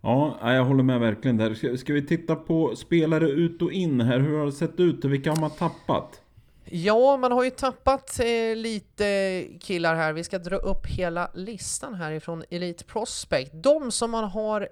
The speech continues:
Speaker 2: tappat är ju framförallt bröderna Spink, Tyler och Tyson Spink. Stefan Sten har gått till Vaasan Sport i Finland. Kalle Olsson, Eero Kilpeläinen,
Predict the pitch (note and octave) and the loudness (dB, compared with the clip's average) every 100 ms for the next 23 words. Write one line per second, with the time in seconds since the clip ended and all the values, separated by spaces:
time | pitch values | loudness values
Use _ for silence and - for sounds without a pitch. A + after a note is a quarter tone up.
0 | - - A3+ - - G#3 - - F#3+ F3+ | -10 -4 -4 -2 0 0 -2 -8 -4 -4
1 | F3+ G3 F#3 G3 F#3 F3 - F3+ F#3 G3 | -4 -2 0 2 2 2 -8 -8 2 2
2 | F#3+ G3 - A3+ D4 - - G3+ G3+ G3+ | 2 -2 -2 -4 -4 -8 -2 0 2 0
3 | G3 - - G3+ F#3+ F#3+ G3+ F#3 G#3+ A3 | -2 -2 0 2 2 0 -4 -2 -2 -4
4 | D4+ - - - G3+ G3+ A3 G3+ - - | -6 -10 -4 -2 0 -2 -2 -4 -2 -2
5 | F#3+ A#3+ B3 F#3+ F#3 F#3 - G3 F3+ F3 | -4 -4 0 0 2 -2 -2 -2 0 0
6 | D#3+ F3 F3 - F#3+ E3+ - F3 F3 F3+ | 0 0 0 0 -2 -2 -4 -4 -2 -4
7 | F3+ F3+ A3+ B3 A3 - - - - - | -2 -2 -2 -4 -6 -16 -20 -20 -20 -2
8 | A#3+ A3 G#3+ A3 G#3+ G#3+ G#3+ - - G#3 | 2 4 4 0 0 -2 -2 -2 0 0
9 | G3+ - - G3+ G3 F#3+ G3+ F#3+ F#3 F#3+ | -2 -6 -4 0 0 -2 -4 -4 -2 2
10 | F#3 F3 F3+ | 2 2 -4